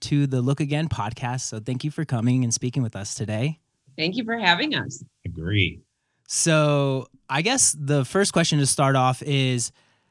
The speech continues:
Speaker 1: how did the relationship between you two and the Holistic Life Foundation begin? Because this is the whole reason why we are here and speaking. And I know the guys are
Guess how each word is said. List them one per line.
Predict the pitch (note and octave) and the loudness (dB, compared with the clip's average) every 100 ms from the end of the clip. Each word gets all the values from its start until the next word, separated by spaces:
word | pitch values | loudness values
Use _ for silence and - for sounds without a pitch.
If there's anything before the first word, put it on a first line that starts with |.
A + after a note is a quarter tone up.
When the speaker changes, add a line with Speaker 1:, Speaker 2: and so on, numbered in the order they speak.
| _ - | _ -12
Speaker 1:
how | - E3+ G3 A#3 | -6 0 0 0
did | D#3 C#3+ D#3+ E3 C#3+ | -2 0 2 2 0
the | C3 C3 | 0 2
relationship | C3+ C#3 D3+ D#3 D#3 D3 | 4 2 2 2 4 2
between | B2+ - C3+ B2+ A#2+ | 0 0 2 4 2
you | A2+ B2 D#3+ | 0 -2 -2
two | - F3+ F#3 F#3 | 0 0 0 -2
and | D3 C#3 C3 B2+ B2 A#2+ | 0 0 2 0 0 -2
the | B2 A#2+ | -2 -2
Holistic | A#2 D3+ D3 D3 D#3 C3+ | 0 2 2 0 -2 -2
Life | B2 C#3+ | -2 0
Foundation | C3+ B2 A#2+ A2+ - G#2 | 0 0 0 -2 -4 -6
begin? | A2 C#3 B2 A2+ | -4 -2 0 -2
Because | B2 B2+ | -2 -4
this | B2+ F3+ E3+ | -2 -4 -4
is | |
the | C3 | -2
whole | B2+ C3+ | 0 0
reason | B2+ C3 A#2+ A2 | 0 0 0 -2
why | G#2+ G#2+ | -4 -4
we | G2+ A#2 A2 | -4 -6 -4
are | G2 G#2+ | -6 -8
here | - A#2+ | -6 -6
and | G2+ | -6
speaking. | - - - B2+ A2 G2+ G#2 - | -6 -6 -4 -4 -4 -10 -10 -10
And | A#2 A2 G#2 G#2 | -8 -6 -8 -10
I | A#2+ | -4
know | C3 C3+ | 0 0
the | B2+ | 0
guys | B2 A#2+ A#2 A2+ A2 - | 0 -2 -2 -2 -6 -6
are | B2 A2+ A2 | -6 -4 -6